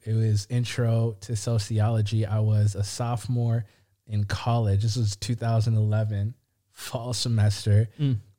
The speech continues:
Speaker 1: And I took an intro to sociology class that
Speaker 2: Throwing it
Speaker 1: really
Speaker 2: back.
Speaker 1: rocked. Yeah, man. That's where, that's where the seeds were sown.
Speaker 2: <laughs> Yeah, man.
Speaker 1: And I just fell in love with the word culture.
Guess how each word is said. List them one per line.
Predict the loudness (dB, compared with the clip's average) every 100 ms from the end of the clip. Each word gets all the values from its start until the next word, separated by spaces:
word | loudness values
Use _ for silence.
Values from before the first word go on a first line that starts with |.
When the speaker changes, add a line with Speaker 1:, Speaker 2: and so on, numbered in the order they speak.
| _
Speaker 1:
And | 2 4 4
I | 2
took | -2 -2
an | -2
intro | -2 0
to | 0
sociology | 0 -2 0 0 0 -2
class | -4 0 0 0
that | 0
Speaker 2:
Throwing | 2 2 2
it |
Speaker 1:
really | 0 0
Speaker 2:
back. | -2 -4 -10 -20 -14
Speaker 1:
rocked. | -8 -8 -6
Yeah, | 0 2 2
man. | 0 -2 -2 -2 -4
That's | -2 -2 -2
where, | -4 -4 -2
that's | -2 -2
where | -2
the | -2
seeds | -4 -4 -4 -2 -4
were | -6
sown. | -6 -6 -4 -2
Speaker 2:
<laughs> | 2 4 8
Yeah, | 8 10 10
man. | 10 8 4 -2 -8
Speaker 1:
And | -2 0 2 4 4 4 4
I | 0
just | 2 2 0
fell | -2 0 2
in | 4
love | 2 0
with | -2
the | -4
word | 0 2 4 2 -2
culture. | -4 -4 -4 -4 -4 -6